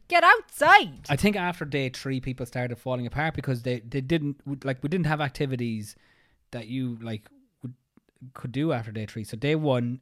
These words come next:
Speaker 2: in Ireland, when it gets hot, is always the same. Everyone goes to the beach.
Speaker 1: Yep.
Speaker 2: You take the day off
Speaker 1: Standard.
Speaker 2: work, you go to the beach.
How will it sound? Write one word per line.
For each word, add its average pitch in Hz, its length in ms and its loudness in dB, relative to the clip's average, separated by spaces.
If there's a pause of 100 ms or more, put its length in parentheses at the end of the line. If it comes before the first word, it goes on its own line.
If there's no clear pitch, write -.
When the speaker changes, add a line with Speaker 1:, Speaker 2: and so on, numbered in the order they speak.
Speaker 2:
in 131 120 -2
Ireland, 113 400 -6
when 117 140 -6
it 113 60 -4
gets 117 240 -12
hot, 107 240 -8 (100)
is 139 80 -4
always 135 240 2
the 110 60 -4
same. 110 460 -6
Everyone 120 220 -6
goes 113 220 -6
to 110 80 -8
the 107 40 -8
beach. 104 360 -12 (180)
Speaker 1:
Yep. 185 220 -8
Speaker 2:
You - 360 -20
take 120 180 -2
the 113 60 -6
day 127 60 0
off 123 120 4
Speaker 1:
Standard. 170 140 -4
Speaker 2:
work, 120 280 -2
you 123 80 -4
go 117 100 -2
to 110 80 -4
the 113 60 -4
beach. 104 240 -6